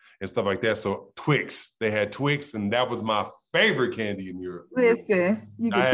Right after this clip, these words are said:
Speaker 2: tell.
Speaker 1: like, tear it up. I had, you know, a big old thing in my room, Twix.
Speaker 2: Right.
Speaker 1: Oh,
Speaker 2: Oh my
Speaker 1: yeah.
Speaker 2: gosh.
Speaker 1: Yeah. <laughs>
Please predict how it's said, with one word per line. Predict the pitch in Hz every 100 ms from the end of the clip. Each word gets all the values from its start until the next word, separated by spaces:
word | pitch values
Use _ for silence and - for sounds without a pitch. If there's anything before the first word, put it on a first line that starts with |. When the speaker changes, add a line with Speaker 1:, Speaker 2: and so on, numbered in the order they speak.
| 117
Speaker 2:
tell. |
Speaker 1:
like, | 104 101 101 - - - -
tear | - 175 175 170
it |
up. | 180 170 170
I | 196
had, | 151 127 - - 156
you | 160
know, | 135 165 127 131
a | 104
big | - 160
old | 170 165 160
thing | 170 180
in | 151
my | 135 147
room, | 117 113 104 -
Twix. | - 123 101 - 294
Speaker 2:
Right. | 294 269 254 247 - - -
Speaker 1:
Oh, | 269
Speaker 2:
Oh |
my | 247
Speaker 1:
yeah. | 196 208 208 - - -
Speaker 2:
gosh. | 285 -
Speaker 1:
Yeah. | 359 302 - 311 110 - 117
<laughs> | 90